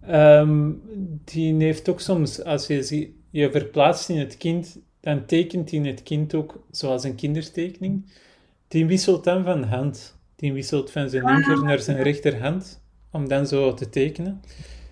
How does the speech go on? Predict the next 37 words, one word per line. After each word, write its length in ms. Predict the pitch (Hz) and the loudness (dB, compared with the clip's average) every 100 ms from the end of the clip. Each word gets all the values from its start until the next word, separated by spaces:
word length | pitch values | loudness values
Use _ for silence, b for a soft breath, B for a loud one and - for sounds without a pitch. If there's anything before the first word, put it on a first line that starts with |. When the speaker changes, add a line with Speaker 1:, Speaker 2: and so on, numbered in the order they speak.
| B B B B - - | B B B B -8 -2
Speaker 1:
Op 140 | 147 | 2
den 140 | 160 | 4
duur 200 | 151 165 196 | 6 8 6
is 120 | 190 | 4
hij 140 | 214 | 2
ermee 220 | 202 175 | 2 2
gestopt, 440 | 151 143 - 196 - | -2 -2 0 0 -2
want 200 | 196 - | -4 -4
hij 120 | 165 | -4
kon 200 | 151 147 | -2 -2
even 320 | 160 170 170 | 0 0 0
goed 220 | 160 156 | -2 -2
tekenen 360 | 147 147 151 160 | -4 -6 -4 -4
met 120 | 151 | -4
zijn 160 | - 135 | -4 -4
andere 280 | 139 151 147 | 0 0 0
hand 380 | 143 156 147 - | 0 -2 -4 -4
dan 160 | 143 | -4
met 120 | 135 | -4
zijn, 400 | - 143 123 107 - | -4 -4 -4 -8 -10
met 180 | 139 120 | -10 -8
zijn, 260 | 139 131 | -8 -6
eh, 220 | 123 123 | -6 -4
rechterhand. 800 | 127 156 - 147 127 120 107 - _ - | -2 -2 -2 -4 -4 -8 -10 -18 _ -16
Dus 140 | 120 | -12
dan 200 | 139 127 | -8 -4
lukte 240 | 131 175 190 | 0 2 4
Speaker 2:
Ja. 60 | |
Speaker 1:
dat 160 | 139 131 | 4 2
niet 100 | 123 | 0
meer, 240 | 123 120 | -2 -2
ook 160 | 135 - | -2 -2
niet. 300 | 131 107 - b b _ _ | -4 -6 -10 b b _ _
Speaker 2:
Dat 180 | 220 220 | -2 -2
is 80 | 240 | -2
wat 200 | 226 233 | -4 -2
een, 180 | 226 | -4